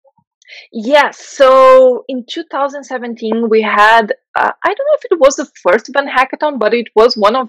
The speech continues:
the first editions for sure. Um, and Van Hackathon was an event, uh, that anyone could join. It was a free event. It was pretty awesome.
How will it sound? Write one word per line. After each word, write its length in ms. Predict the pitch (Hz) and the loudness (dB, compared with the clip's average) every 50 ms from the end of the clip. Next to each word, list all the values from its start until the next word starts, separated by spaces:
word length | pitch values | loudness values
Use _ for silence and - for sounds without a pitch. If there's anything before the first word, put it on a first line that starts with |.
| - | -4
the 80 | - 196 - | -6 -4 -2
first 180 | - 214 214 - | -2 -4 -2 -2
editions 460 | 254 214 160 185 190 - 226 226 - | -4 -6 -6 -8 -10 -10 -10 -10 -8
for 160 | - 185 170 | -6 -6 -6
sure. 360 | - - - 180 185 175 151 _ _ - - - - - - - - - | -6 -8 -4 -2 -2 -2 -2 _ _ -20 -20 -18 -16 -16 -16 -14 -6 0
Um, 380 | - 220 220 220 220 220 226 - - | 2 4 4 6 4 4 0 -2 -8
and 160 | - 262 262 247 | -8 -8 -6 -4
Van 160 | 294 294 285 | -6 -6 -6
Hackathon 440 | 262 254 269 294 - 359 349 339 330 | -6 -8 -8 -8 -8 -10 -12 -10 -6
was 200 | 311 302 294 302 | -6 -6 -6 -6
an 120 | 294 277 | -10 -10
event, 420 | 247 233 233 262 254 240 240 226 - - - | -10 -10 -8 -6 -8 -8 -8 -10 -14 -10 -4
uh, 540 | - 214 214 208 208 202 202 202 196 190 190 180 175 185 | -2 0 0 2 2 2 2 2 2 2 0 -4 -8 -4
that 360 | - 208 202 196 190 196 190 - - - - | -2 0 2 2 2 0 -2 -4 -16 -12 -4
anyone 480 | - 220 240 247 233 220 165 185 185 190 208 | -2 -2 -2 -2 -2 -6 -6 -6 -6 -6 -10
could 140 | - 240 214 | -14 -14 -10
join. 340 | 220 233 233 247 269 277 226 | -6 -4 -4 -4 -4 -6 -12
It 100 | 175 190 | -12 -8
was 180 | 165 185 180 185 | -6 -8 -8 -8
a 80 | 180 _ | -10 _
free 220 | - 240 254 262 247 | -10 -8 -8 -6 -4
event. 300 | 226 220 214 208 208 _ | -2 0 -2 -2 -4 _
It 100 | - 175 _ | -16 -18 _
was 180 | - 185 180 - - | -10 -10 -10 -6 -2
pretty 180 | - 247 262 247 | 0 2 4 4
awesome. 380 | 233 226 190 - - 254 247 | 4 4 2 0 -2 -2 -2